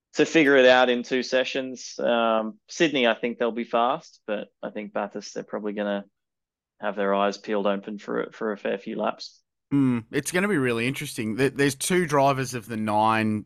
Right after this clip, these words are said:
Speaker 2: that were announced on the weekend that have been there before, in, the, in Rob Huff, who's a former World Touring Car Champion, and Fred Vavesh, who has raced the twelve hour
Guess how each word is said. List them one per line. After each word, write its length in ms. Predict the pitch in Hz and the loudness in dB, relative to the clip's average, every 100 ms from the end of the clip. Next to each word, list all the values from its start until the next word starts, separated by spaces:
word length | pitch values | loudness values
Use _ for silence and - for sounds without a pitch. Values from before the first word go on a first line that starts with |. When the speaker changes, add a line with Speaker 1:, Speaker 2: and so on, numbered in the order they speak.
| - | -4
Speaker 2:
that 200 | 107 101 | -4 -2
were 140 | 107 | -2
announced 420 | 104 107 107 - | 0 0 -2 -4
on 100 | 110 | -4
the 60 | 104 | -4
weekend 500 | 104 107 - 101 101 | -4 -4 -4 -4 -4
that 120 | 101 | -4
have 300 | - 113 107 | -2 -4 -2
been 180 | 113 113 | -2 0
there 140 | 117 | -2
before, 480 | 110 107 117 131 202 | -4 -4 0 0 -2
in, 100 | 131 | -6
the, 100 | 117 | -6
in 180 | 92 110 | -4 -2
Rob 260 | 113 120 87 | 2 2 2
Huff, 320 | 110 247 - | 0 0 -2
who's 200 | 113 107 | -6 -2
a 140 | 107 - - - - _ | -4 -4 -18 -20 -20 _
former 300 | - 127 113 | -6 -4 -2
World 240 | 110 113 | 0 0
Touring 240 | - 117 113 | 0 -2 0
Car 180 | 117 | -2
Champion, 460 | 110 - 113 110 107 | -2 -2 -4 -4 -6
and 120 | 107 | -6
Fred 220 | - 127 107 | -2 -2 -2
Vavesh, 720 | 104 107 110 - - - - | -4 -2 -2 -4 -6 -8 -8
who 360 | 117 107 104 | -6 -4 -4
has 260 | 101 110 - | -6 -6 -2
raced 300 | 110 107 - | 0 0 -4
the 40 | |
twelve 320 | 104 110 113 117 | -6 -2 0 2
hour 360 | 113 113 110 | 2 4 2